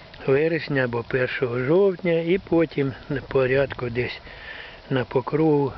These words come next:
чотирнадцятого, п'ятнадцятого жовтня буде зроблена третя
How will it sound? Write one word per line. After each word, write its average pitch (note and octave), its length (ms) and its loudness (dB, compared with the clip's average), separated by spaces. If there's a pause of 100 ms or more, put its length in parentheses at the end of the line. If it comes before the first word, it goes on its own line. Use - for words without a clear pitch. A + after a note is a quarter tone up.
чотирнадцятого, B2+ 1080 -2
п'ятнадцятого A2+ 1040 -4 (800)
жовтня B2+ 560 0
буде B2+ 320 2
зроблена A#2 600 -2
третя A2+ 580 -4